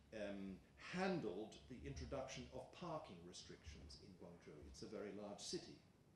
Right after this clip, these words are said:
thirty-five million, maybe forty million people with a traffic problem. And the way they did this, uh, several years ago was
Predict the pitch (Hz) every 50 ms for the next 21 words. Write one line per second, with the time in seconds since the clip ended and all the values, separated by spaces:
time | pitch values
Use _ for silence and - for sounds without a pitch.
0 | - - - - - - - 127 123 127 123 123 - 131 120 127 117 104 127 123
1 | 123 127 123 123 117 104 110 117 110 113 110 - - 127 120 113 - 123 113 120
2 | 123 120 113 107 - 117 117 110 - 127 123 113 113 113 - - - - - -
3 | 101 104 101 - - 135 113 - 107 95 - - 101 80 73 71 - - - -
4 | - - - - - - - - - - - - - - - - - - - -
5 | 139 135 131 131 131 123 - - - - - - - - - 139 - 123 147 156
6 | 156 156 143 147 147 139 143 156 180 170 147 113 78 76 - - - - - -
7 | - - - - - - - - - - - - - - - - - - - 107
8 | 104 101 98 - - - - - 131 110 92 101 98 98 98 101 98 90 85 90
9 | - 85 78 78 104 127 139 127 123 135 127 120 120 120 120